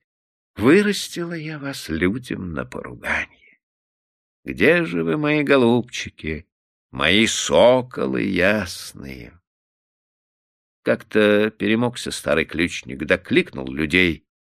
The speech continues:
Вошли в хату. Александра глянула. "Добрые люди,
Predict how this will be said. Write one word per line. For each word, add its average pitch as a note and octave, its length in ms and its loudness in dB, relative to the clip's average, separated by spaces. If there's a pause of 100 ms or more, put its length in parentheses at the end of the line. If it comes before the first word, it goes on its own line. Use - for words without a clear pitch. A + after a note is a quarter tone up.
(240)
Вошли G2+ 300 2
в C3 60 -6
хату. F#2+ 560 2 (440)
Александра G#2 680 -2
глянула. G2+ 640 -4 (180)
"Добрые A#1 600 0
люди, - 480 -8